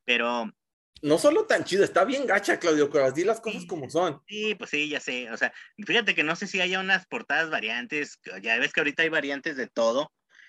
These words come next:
Speaker 1: a lo mejor esperemos que esta sea la, la gacha, ¿no? La que
Speaker 2: Había una portada, según leí, obvio no la vi porque aquí no hay tiendas de cómics, eh, de madera grabada.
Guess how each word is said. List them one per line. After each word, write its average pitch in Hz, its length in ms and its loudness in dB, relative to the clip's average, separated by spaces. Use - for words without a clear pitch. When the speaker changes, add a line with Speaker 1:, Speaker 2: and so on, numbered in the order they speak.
Speaker 1:
a 107 80 -2
lo 107 80 -2
mejor 151 240 -2
esperemos 151 400 0
que - 80 -6
esta 160 140 -6
sea 165 160 2
la, 160 260 6
la 104 160 2
gacha, 107 480 0
¿no? 98 180 -6
La 120 140 -4
que - 200 -8
Speaker 2:
Había 175 220 4
una 277 260 2
portada, 202 1040 4
según 160 400 2
leí, 190 280 0
obvio 143 280 0
no 156 120 -2
la 165 120 0
vi 156 100 0
porque 156 240 -8
aquí 147 160 -4
no 151 80 2
hay 165 80 0
tiendas 156 320 -2
de 156 100 -2
cómics, 131 480 -8
eh, 139 800 4
de 147 180 4
madera 180 760 4
grabada. 143 680 0